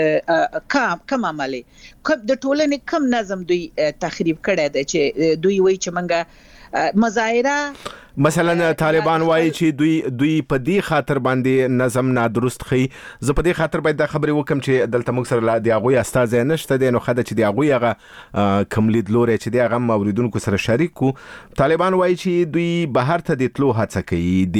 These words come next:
Speaker 2: دې په خاطر باندې چې په بهرنیو هیوادونو کې سیاسي پناه واخلي. ګویا
Speaker 1: خو
Speaker 2: د
Speaker 1: دوی
Speaker 2: دوی،
Speaker 1: خپله ورسره
Speaker 2: د دوی
Speaker 1: کومه
Speaker 2: وضعیت
Speaker 1: انسر،
Speaker 2: ناسم
Speaker 1: ګورئ،
Speaker 2: معرفي کوي.
Speaker 1: صحیح ده، بالکل. دا څلوېښت ښځې د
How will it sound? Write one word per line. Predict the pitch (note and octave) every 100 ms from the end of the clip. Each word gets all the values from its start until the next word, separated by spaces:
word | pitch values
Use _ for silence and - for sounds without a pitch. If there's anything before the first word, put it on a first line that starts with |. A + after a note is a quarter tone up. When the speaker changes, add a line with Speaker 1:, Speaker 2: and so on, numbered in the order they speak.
| G#2 A2+
Speaker 2:
دې | B2+
په | A#2+
خاطر | A#2+ A2+ B2+
باندې | A2+ A#2 A#2
چې | -
په | A2+
بهرنیو | G2+ G#2+ A2 A#2+
هیوادونو | A2 A2 G#2+ A#2 A#2
کې | -
سیاسي | - G#2+ G2 -
پناه | G#2 G#2 A2+ B2
واخلي. | A#2+ G#2+ - A#2 A#2 - - - -
ګویا | A2 A2 D3+ E3+ D#3 A#2+ A#2+
Speaker 1:
خو | A#3
Speaker 2:
د |
Speaker 1:
دوی | A#2 A#2 A#2
Speaker 2:
دوی، | D4+
Speaker 1:
خپله | A#4 B4+ A4+
ورسره | F#4 D4 A3+
Speaker 2:
د | G#3 A3 C4+ -
دوی | G3
Speaker 1:
کومه | F#3+
Speaker 2:
وضعیت | E3 C#4+ F3+ F3+
Speaker 1:
انسر، | D#3+
Speaker 2:
ناسم | C#3+ D4+ -
Speaker 1:
ګورئ، | F3+
Speaker 2:
معرفي | C#3 A#2 G2+ G2
کوي. | F#2
Speaker 1:
صحیح | E2+ C4+ A#3
ده، | D3 D3+ _
بالکل. | G#3 D#4+ D4+ - D#3 D3+ G#3+
دا | D#4 D#4
څلوېښت | D4+ C#4 C#4 C#4 -
ښځې | A3+ A#3 A3 - - - - -
د | F#3+